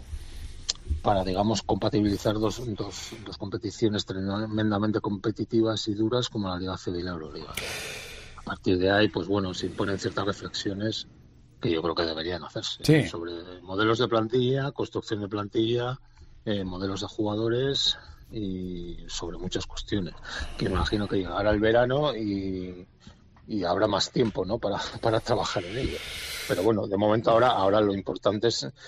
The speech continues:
Speaker 1: es decir, bueno, ¿cómo salvas esta temporada, no? Porque la sensación es que estamos en enero, pero, pero, <laughs> pero bueno, que es, que nos queda un desierto muy largo.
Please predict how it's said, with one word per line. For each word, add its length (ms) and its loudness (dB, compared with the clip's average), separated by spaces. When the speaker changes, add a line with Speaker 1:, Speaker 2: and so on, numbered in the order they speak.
Speaker 1:
es 120 -2
decir, 240 -2
bueno, 300 -4
¿cómo 200 -2
salvas 380 2
esta 200 -6
temporada, 500 -8
no? 100 -14
Porque 180 -8
la 120 -4
sensación 500 -6
es 100 -4
que 80 -2
estamos 380 -2
en 180 -4
enero, 440 4
pero, 760 2
pero, 240 -4
<laughs> 220 -6
pero 160 -4
bueno, 240 0
que 80 0
es, 160 2
que 120 -2
nos 200 0
queda 180 2
un 100 -2
desierto 460 2
muy 160 2
largo. 280 -8